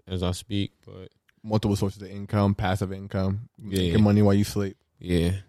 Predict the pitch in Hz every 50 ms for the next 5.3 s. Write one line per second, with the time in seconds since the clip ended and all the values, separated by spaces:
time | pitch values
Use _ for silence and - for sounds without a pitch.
0 | _ _ _ - 135 139 175 160 147 139 139 143 131 120 113 92 117 127 131 123
1 | 113 - 143 135 143 135 123 113 110 104 110 113 113 107 110 104 104 - 101 107
2 | 110 113 95 104 110 107 98 95 - - 104 98 101 101 98 95 90 92 95 92
3 | - 90 85 85 80 85 90 92 92 90 95 98 87 92 90 - 92 92 95 -
4 | 90 82 85 87 92 - - 82 85 - - 139 87 85 82 - 85 85 87 90
5 | - - 87 85 87 -